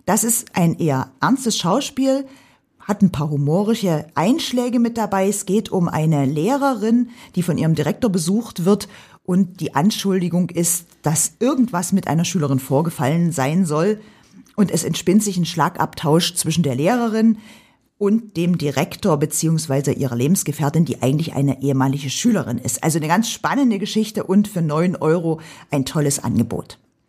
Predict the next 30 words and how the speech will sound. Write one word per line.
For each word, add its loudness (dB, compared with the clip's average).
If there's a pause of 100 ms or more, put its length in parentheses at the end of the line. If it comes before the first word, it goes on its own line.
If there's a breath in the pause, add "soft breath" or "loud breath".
(640 soft breath)
Am 0
Sonntag 0
um 0
sechzehn -2
Uhr, 0
da 0
sind 0
die -4
Floppy 0
Dolls 0
in -2
der 0
Niederlausitz 0
unterwegs 0 (320 loud breath)
und 0
um 2
sechzehn -2
Uhr 2
spielen 0
wir 0
im 0
Puppentheater 0
Pettersen -2
und -2
Findus, -2 (340 loud breath)
ein 0
Feuerwerk 0
für -4
den 0
Fuchs. -2